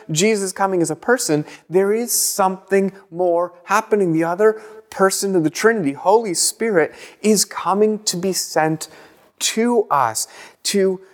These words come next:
to be a part of it. You know, it can't be removed from, from the,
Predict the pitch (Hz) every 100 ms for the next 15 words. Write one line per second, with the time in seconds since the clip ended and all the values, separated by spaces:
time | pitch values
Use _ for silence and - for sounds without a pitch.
0 | _ - 196 160 185 185 - 160 - -
1 | 208 196 131 170 170 170 - 190 - 262
2 | 262 226 170 160 226 285 156 - - 160
3 | 160 - - 180 175 175 147 151